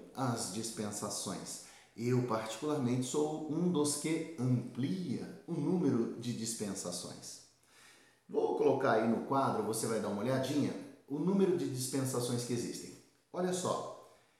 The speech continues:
existe então esta primeira dispensação, que seria da inocência, aonde foi da criação, não é? Lá nós não tínhamos maldições, nem morte, porque ali a clara certeza da inocência e da pureza do homem existiam.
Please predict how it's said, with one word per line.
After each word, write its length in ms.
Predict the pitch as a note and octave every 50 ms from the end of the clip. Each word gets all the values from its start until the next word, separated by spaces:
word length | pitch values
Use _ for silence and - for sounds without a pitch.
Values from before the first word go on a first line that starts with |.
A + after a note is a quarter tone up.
| _ _ _ -
existe 540 | E3+ F#3 F3+ G#3+ A3+ G#3+ - - - - F3
então 440 | E3+ E3+ - F3+ F3+ F3 E3 D3 C3+
esta 360 | B2+ B2+ B2+ - - - B2
primeira 360 | - B2 B2 C3 C3+ B2 A#2+
dispensação, 680 | - - - - B2+ B2+ B2+ B2+ A#2+ - - D3+ C3+ -
que 100 | - -
seria 280 | - A#2+ A2+ A#2 A2 G2+
da 200 | G2+ G#2 G#2 G#2
inocência, 880 | A#2 C#3+ E3 - - - C#3 A#2+ A#2+ A#2+ A#2+ - - B2 B2 - - - - - - - - -
aonde 720 | - G#2+ A#2 A#2 A#2+ B2 C3 C3 C3 D#3 F3 F#3 F#3 F#3 F3+
foi 180 | G#3+ A3 G#3+
da 140 | - D#3+ B2
criação, 840 | B2+ A2+ A2+ A#2+ B2 B2 - - - C3+ C#3+ D3+ D#3+ D3 B2+ - - - - - - _ -
não 140 | F#2+ G#2+
é? 260 | A#2+ C3 - - - -
Lá 280 | G2+ A#2 B2+ C#3 C3+ C3
nós 260 | C3 B2+ B2 B2 B2
não 160 | B2+ B2+ C3
tínhamos 340 | B2+ B2+ B2+ A#2+ A#2+ A2+ A#2+
maldições, 800 | B2 C3 C3 C3 - - - - A2+ G#2+ A2+ A2+ G#2+ G2+ F#2+ F2+
nem 140 | G2+ A#2 B2+
morte, 800 | B2 A2 G#2+ G#2+ A2+ A2+ A2+ A#2 - - - B2 A#2+ A#2+ - - - - - _
porque 340 | C3+ C#3+ C3+ B2+ B2 C#3+ C#3+
ali 560 | C#3+ C3 A2+ A#2 B2 C3 C3+ - - - - -
a 80 | - A#2+
clara 600 | - - - - - D#3+ E3 E3 E3 E3 E3 E3+
certeza 580 | E3 - D#3+ D3 C3 - C3 B2+ A#2+ A#2+ A#2
da 140 | G#2 A#2 A#2+
inocência 600 | B2 C#3+ C#3+ D3 C#3+ C3 - A#2 G#2+ G#2+ - -
e 40 | A2+
da 80 | B2+ B2
pureza 420 | B2+ D#3+ C#3+ A#2+ A2 G#2+ A2 A2
do 140 | B2 C#3+ C3+
homem 360 | A#2 A2 A2 A2+ A2+ A2 A2
existiam. 560 | G#2 G2+ A2 G#2 - - - - D#2+ D2+ D2